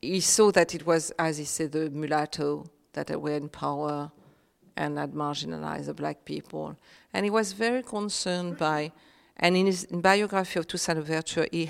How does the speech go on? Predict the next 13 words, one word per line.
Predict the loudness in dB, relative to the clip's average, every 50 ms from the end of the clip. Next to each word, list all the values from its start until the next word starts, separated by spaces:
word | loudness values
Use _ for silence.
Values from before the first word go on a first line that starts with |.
| 0 0
ended | 0 2 2 2 2
by | 2 2
saying | 2 -2 -4 -4 -4 -4 -2
that | -4 -4 -2 0
Toussaint | -2 -2 0 0 -2 -2
Louverture | 0 0 0 0 0 -2 -4 -4 -2 0 -2 -2 -4 -10 -20 -20 -20 -20 -20 -8 0
understood | 2 2 4 4 4 2 2 0 0 2 4 4 4 4
the | 2 0
question | 2 2 2 2 2 0 -2
of | -4 -2
human | -2 -2 -2 0 -2 -2 -2
rights | -2 0 0 0 0 -2 -6 -8 -4
and, | -2 -2 -2 -2 -4